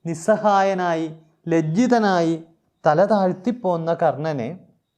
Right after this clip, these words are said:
അംഗരാജ്യത്തിൻ്റെ രാജാവായി അഭിഷേചിച്ചത് സുയോധനൻ എന്ന ദുര്യോധനനാണ്. അങ്ങനെ കർണന് നഷ്ടപ്പെട്ട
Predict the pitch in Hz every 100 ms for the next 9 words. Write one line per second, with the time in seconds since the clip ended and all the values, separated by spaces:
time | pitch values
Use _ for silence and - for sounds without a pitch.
0 | _ _ 151 175 208 226 240 226 208 196
1 | 202 196 185 180 165 175 214 220 208 190
2 | 180 185 139 127 165 139 214 214 196 147
3 | 165 151 139 - _ _ _ 160 156 170
4 | 180 185 170 156 143 135 131 143 131 120
5 | 135 147 147 160 139 110 104 - _ _
6 | _ _ _ - 165 196 165 160 180 -
7 | _ _ _ _ 180 165 180 190 196 175
8 | - 226 220 185 185